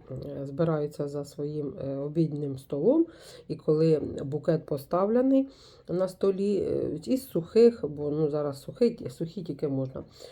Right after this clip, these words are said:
значить, всі, хто буде знаходитися за столом, буде оберігати він від нечистої сили. Це мені так дід розказував. Тепер давайте прочитаємо по-научному. Ну, точно сто відсотків знаю,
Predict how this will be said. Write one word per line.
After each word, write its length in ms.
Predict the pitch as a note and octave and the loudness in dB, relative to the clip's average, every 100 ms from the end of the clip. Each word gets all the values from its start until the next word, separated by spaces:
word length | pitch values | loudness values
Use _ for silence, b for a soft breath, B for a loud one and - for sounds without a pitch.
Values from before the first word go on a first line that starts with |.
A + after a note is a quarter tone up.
| B B | B B
значить, 520 | D3 E3+ E3 D3+ - | 2 2 2 -4 -10
всі, 320 | D#3 C3 - G3 | -12 -6 -2 0
хто 180 | F3+ | 0
буде 280 | D#3+ D3+ D3+ | 0 0 -4
знаходитися 640 | C3+ D3+ - D3 C#3+ C3+ C#3 | -4 -6 -4 -4 -4 -4 -4
за 120 | C#3 | -6
столом, 480 | C3+ C3+ C#3 G#3 D4 - B B - | -8 -6 2 2 2 -6 B B -10
буде 420 | C#3 G#3 A#3+ B3 - _ | -6 0 2 2 0 _
оберігати 720 | D3 C3+ C#3+ C#3 D3+ G3 G#3 | -8 -4 -2 -4 -2 -4 0
він 80 | G#3 | -2
від 200 | - C#3+ | -2 -4
нечистої 640 | C3+ C3+ - D#3+ - C#3+ D3+ | -4 -4 -6 -8 -4 -4 -4
сили. 380 | - B2+ C3 C3+ C3 D3 - | -8 -6 -6 -8 -8 -6 0
Це 80 | |
мені 220 | E4 G#3 G3 | 4 4 2
так 180 | D#3+ | -2
дід 200 | C3 C3 | -6 -12
розказував. 520 | - C3 - C3 C3 C3 - B B - | -10 -12 -10 -12 -12 -14 -16 B B -10
Тепер 320 | E3 C4+ D4 | 2 4 4
давайте 440 | F3 E3 F#3+ G#3 G#3 - - C3 | 2 2 2 0 -2 -2 -8 -4
прочитаємо 640 | F3 E3 E3 F#3+ A3 G#3 | -4 -2 -6 0 2 2
по-научному. 840 | - F3 F#3+ F#3+ D3+ C3+ C#3+ C#3 C3 | 2 0 2 2 0 -2 0 0 -2
Ну, 280 | D3+ F#3 C4+ | 0 4 4
точно 520 | C4+ A3+ C4+ - E3+ | 6 6 6 6 2
сто 220 | E3+ - G#3+ | 2 0 0
відсотків 560 | E3+ - G3 - D#3 | 0 -4 -8 -4 -6
знаю, 440 | D#3 F#3 B3 D3+ | 0 4 4 2